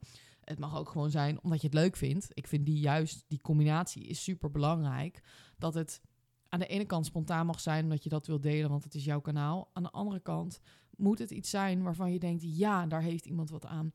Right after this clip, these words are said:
Waar je van aangaat. Weet je, ik voel nu dat bij mij, ik ga hiervan aan, omdat ik weet dat dit ervoor nodig is en dat ik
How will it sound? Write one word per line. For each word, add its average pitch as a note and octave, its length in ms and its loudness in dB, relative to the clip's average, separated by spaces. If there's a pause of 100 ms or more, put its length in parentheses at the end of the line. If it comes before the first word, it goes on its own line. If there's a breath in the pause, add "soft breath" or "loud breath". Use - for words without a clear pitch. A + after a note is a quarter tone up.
(140)
Waar F3 180 -4
je F#3 100 -4
van F3+ 280 -4
aangaat. F3+ 560 -2
Weet F3 140 -10
je, - 60 -14
ik - 140 -14
voel F#3+ 280 -2
nu F#3+ 300 2 (420 loud breath)
dat F3+ 180 -2
bij F#3 100 -2
mij, F#3+ 380 0
ik - 180 -12
ga G#3 160 -4
hiervan F#3 440 -2
aan, E3 460 -2
omdat F#3 500 -6 (800)
ik F3+ 140 -6
weet G#3 200 2
dat F#3+ 120 -2
dit F#3+ 160 0
ervoor F3+ 220 2
nodig F#3 380 4
is E3 240 -4
en F3 100 -2
dat F3+ 140 -2
ik F#3 180 -8